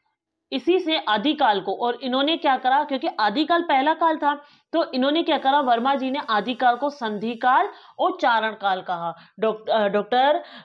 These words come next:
रामकुमार वर्मा जी ने स-, आदिकाल को क्या नाम दिया? संधि काल और चारण काल। और आदिकाल किसने नाम दिया?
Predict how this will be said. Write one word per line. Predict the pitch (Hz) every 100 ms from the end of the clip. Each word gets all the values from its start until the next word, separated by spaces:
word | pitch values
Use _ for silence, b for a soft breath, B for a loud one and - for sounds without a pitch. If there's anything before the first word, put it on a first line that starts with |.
| 208
रामकुमार | 220 220 294 339 359 370 370
वर्मा | 262 226 226 294
जी | 262 233
ने | 240 302 b b _ _
स-, | - 226
आदिकाल | 214 269 294 294
को | 320
क्या | 320 294
नाम | 294 294
दिया? | 285 311 440
संधि | - 247 233 294
काल | 311 330
और | 370 359
चारण | 262 208 208 196
काल। | 196 170
और | - 220 226
आदिकाल | 214 208 277 311
किसने | 311 311 311
नाम | 330 311 302
दिया? | 320 370